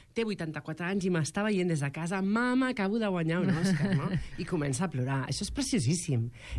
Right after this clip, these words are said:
Speaker 1: I aquests silencis i aquest moquet que cau, jo crec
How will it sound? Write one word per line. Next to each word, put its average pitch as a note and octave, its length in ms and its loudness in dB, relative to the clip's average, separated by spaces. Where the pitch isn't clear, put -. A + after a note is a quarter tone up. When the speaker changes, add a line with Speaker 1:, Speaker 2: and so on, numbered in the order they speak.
Speaker 1:
I D#3+ 40 4
aquests - 240 0
silencis E3 560 2
i C#3+ 40 2
aquest F3 280 -4
moquet F#3+ 480 0
que C#3+ 140 -10
cau, F#3+ 460 0
jo D#3 180 -2
crec G#3 180 0